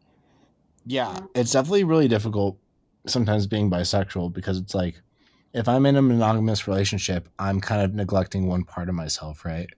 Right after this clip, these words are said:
Speaker 2: Yeah.
Speaker 1: And it's not, like, for some people, it's like, I,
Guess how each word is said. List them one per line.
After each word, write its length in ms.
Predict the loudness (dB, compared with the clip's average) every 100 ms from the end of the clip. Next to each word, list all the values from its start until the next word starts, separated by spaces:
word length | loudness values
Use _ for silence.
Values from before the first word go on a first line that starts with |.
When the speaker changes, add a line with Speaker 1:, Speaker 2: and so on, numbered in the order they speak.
| _
Speaker 2:
Yeah. 220 | -18 -16 -18 -20 _ _ _ _ _ _
Speaker 1:
And 440 | 2 4 4 2 0
it's 220 | -2 2
not, 320 | 2 2 -2 _
like, 200 | -4 -4 -6 _ _ _
for 100 | 0
some 200 | 4 6
people, 320 | 6 6 6 4
it's 140 | 4
like, 180 | 0 0
I, 540 | 4 6 6 6 4